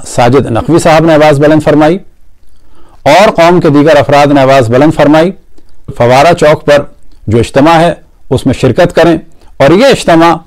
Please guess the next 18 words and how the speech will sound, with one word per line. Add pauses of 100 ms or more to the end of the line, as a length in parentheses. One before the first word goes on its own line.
(320)
शिया
उन्वान
से
नहीं
होना
चाहिए, (280)
बल्कि
ये
इज्तिमा (680)
इंसानियत
के
उन्वान
से
होना
चाहिए। (840)
और
तमाम
activist,